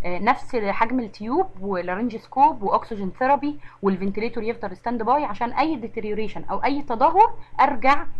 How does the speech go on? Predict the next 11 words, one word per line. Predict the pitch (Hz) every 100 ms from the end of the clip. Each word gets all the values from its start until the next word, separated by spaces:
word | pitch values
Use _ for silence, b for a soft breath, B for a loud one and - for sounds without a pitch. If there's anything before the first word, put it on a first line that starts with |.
| -
اوصل | 190 240 240 208
العيان | 160 196 220
تاني | 220 196
بالايه؟ | 175 175 185 - b -
بال-، | 170 170 151 151
بال-، | 165 156 151 151 147 147 160
بالفنتليتور. | 170 175 160 147 - - - - B B B
لازم | 262 302
ادي | 294 269 254
اكسجين | - 254 214
سبلاي | 196 175 196 262